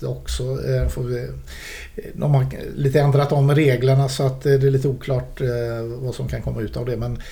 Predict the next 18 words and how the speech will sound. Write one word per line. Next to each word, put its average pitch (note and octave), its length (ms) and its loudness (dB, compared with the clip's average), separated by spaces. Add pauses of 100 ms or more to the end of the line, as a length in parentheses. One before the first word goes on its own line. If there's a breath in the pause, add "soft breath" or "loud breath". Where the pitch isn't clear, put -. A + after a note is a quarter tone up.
(300 loud breath)
än D3 220 4
så - 120 -2
länge, E3 260 8
peppar, B2+ 300 8
peppar, B2 340 2
så, A#2+ 320 2
så, A#2 540 -2
eh, A2+ 480 -2
kan D3+ 340 0
säsongen C3 500 0
komma B2+ 240 0
igång. A#2+ 320 -2
Vi A#2+ 80 -4
kan A#2+ 160 0
få A#2+ 220 -4
ett, - 260 -6 (720 loud breath)
vårt D3+ 340 4
vårderby, C#3 840 6